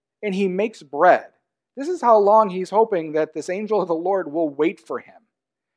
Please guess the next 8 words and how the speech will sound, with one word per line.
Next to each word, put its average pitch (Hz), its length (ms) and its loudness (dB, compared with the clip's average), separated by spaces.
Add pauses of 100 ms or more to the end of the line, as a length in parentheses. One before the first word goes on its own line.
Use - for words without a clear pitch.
(140)
But - 100 -20
he's 220 180 -10
out 214 220 2
there. 156 260 -4 (340)
He 165 80 -14
prepares 165 400 -2
this 240 160 -6
goat. 135 380 -4